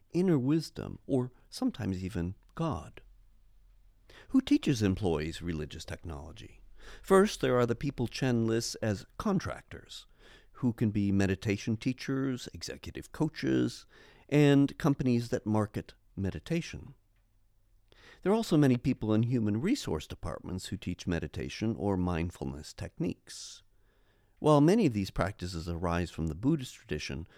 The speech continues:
those who teach the techniques need to use different language. In other words, they can't be upfront about the fact that these practices are distinctly Buddhist. Chen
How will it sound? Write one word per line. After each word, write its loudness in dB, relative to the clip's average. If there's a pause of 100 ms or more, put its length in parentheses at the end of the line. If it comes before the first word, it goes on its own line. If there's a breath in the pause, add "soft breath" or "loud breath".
(260 loud breath)
those 8
who -2
teach -8
the -4
techniques -2
need -2
to -6
use -4 (220)
different -4
language. -12 (240 soft breath)
In 4
other 6
words, 2
they -2
can't -2
be 2
upfront 0
about -8
the -8
fact -8
that -12
these -6
practices -8
are -12
distinctly -8
Buddhist. -4 (1160 soft breath)
Chen 4